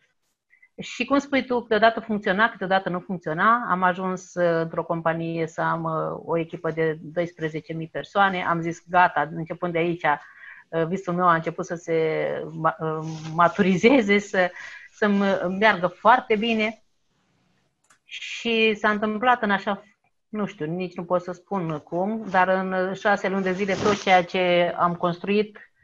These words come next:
uh, s-a, s-a dizolvat. Deci s-a pierdut, uh, tot ceea ce construisem și, uh, eram într-o căutare con-, continuă, într-o căutare continuă a unui sistem care să-mi dea,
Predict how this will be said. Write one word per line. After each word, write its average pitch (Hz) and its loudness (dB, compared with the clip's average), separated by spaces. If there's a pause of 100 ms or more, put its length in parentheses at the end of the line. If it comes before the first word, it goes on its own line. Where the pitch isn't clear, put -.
(380)
uh, 180 6
s-a, 170 6 (140)
s-a 185 2 (680)
dizolvat. 180 0 (240)
Deci 160 -6
s-a 175 2
pierdut, 180 -2
uh, 156 -6
tot 170 -4
ceea 170 2
ce 170 -8
construisem 220 -6 (680)
și, - -4 (140)
uh, 190 -8 (640)
eram 240 0
într-o 254 0
căutare 214 4
con-, 175 -6
continuă, 185 0 (180)
într-o 170 2
căutare 190 6
continuă 208 0 (240)
a 196 2
unui 226 2
sistem 202 -2
care 190 2
să-mi 185 -2
dea, 190 8